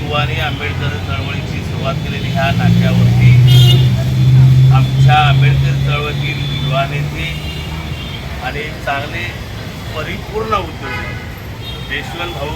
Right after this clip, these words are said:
गंगावणे हे आज इथे आम्हाला धावती भेट दिलेली आहे. आणि ह्या नाक्यावरती त्यांच्याबरोबर सतीश कुमार साळुंके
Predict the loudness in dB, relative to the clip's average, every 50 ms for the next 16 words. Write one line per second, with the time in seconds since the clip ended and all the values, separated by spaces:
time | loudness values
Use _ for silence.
0 | -8 -8 -8 -6 -6 -4 -4 -4 -6 -8 -10 -10 -10 -10 -10 -12 -12 -12 -10 -10
1 | -10 -10 -10 -10 -10 -8 -8 -6 -6 -6 -6 -8 -8 -10 -12 -12 -12 -8 -6 -6
2 | -6 -6 -8 -10 -8 -6 -6 -6 -6 -6 -6 -6 -6 -4 -2 -2 -2 -4 -4 -6
3 | -8 -10 -10 -12 -12 -12 -12 -10 -10 -10 -10 -10 -10 -10 -8 -8 -8 -8 -8 -6
4 | -6 -6 -6 -8 -10 -8 -8 -8 -8 -8 -8 -10 -10 -10 -10 -8 -8 -8 -8 -8
5 | -8 -8 -8 -8 -8 -8 -6 -6 -6 -6 -6 -6 -6 -6 -6 -6 -8 -8 -8 -8
6 | -8 -10 -10 -10 -10 -10 -10 -10 -10 -10 -10 -10 -10 -10 -10 -10 -10 -10 -8 -8
7 | -8 -8 -8 -8 -6 -8 -6 -6 -8 -8 -8 -8 -8 -8 -8 -6 -6 -6 -6 -4
8 | -4 -4 -4 -2 -2 -2 -2 -2 -2 -4 -4 -6 -8 -10 -10 -10 -12 -10 -10 -10
9 | -10 -6 -6 -6 -6 -6 -6 -6 -6 -6 -8 -10 -10 -10 -10 -10 -10